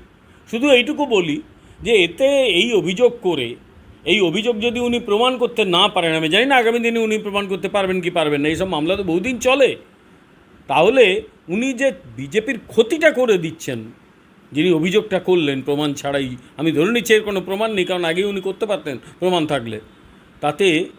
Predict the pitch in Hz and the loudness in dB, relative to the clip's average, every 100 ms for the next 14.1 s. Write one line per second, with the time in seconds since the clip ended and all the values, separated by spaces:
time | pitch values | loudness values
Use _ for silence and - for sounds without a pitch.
0 | - 143 - 170 170 254 233 247 196 - | -6 -4 -4 -10 -6 -6 -4 2 2 2
1 | - - _ _ - 147 180 214 185 175 | -8 -20 _ _ -8 -2 -2 -2 -2 -2
2 | 175 202 220 220 208 208 185 160 - 196 | 0 0 0 2 0 -2 -6 -8 -8 -8
3 | 190 185 139 151 160 - 143 - 120 107 | -6 -4 -2 0 -2 -4 -12 -8 -8 -8
4 | 110 120 147 139 123 139 156 160 151 151 | -10 -6 -2 -2 0 0 0 -4 -8 -6
5 | 156 156 175 147 117 104 - - - - | -4 -4 -4 -6 -8 -10 -16 -20 -14 -2
6 | 170 214 190 190 - 185 214 196 156 165 | 2 2 2 -4 -4 -4 -2 0 0 2
7 | 233 196 156 156 - 127 113 117 117 151 | 2 2 -2 -10 -8 -8 -8 -10 -6 -4
8 | 151 156 135 139 147 127 120 - - - | -2 -4 -6 -6 -6 -6 -10 -16 -20 -20
9 | - _ - - 151 160 226 240 208 233 | -20 _ -18 -4 0 2 4 4 2 2
10 | 220 143 190 233 226 196 180 165 247 - | 0 2 2 2 2 0 0 -2 -6 -10
11 | - - _ _ 170 220 285 269 240 208 | -16 -20 _ _ 0 2 2 4 2 2
12 | 190 165 151 147 226 - - _ _ - | 2 0 0 -2 -8 -14 -18 _ _ -6
13 | 175 233 254 - 185 226 226 185 180 196 | -2 0 -2 -2 0 4 2 2 0 0
14 | 220 | -2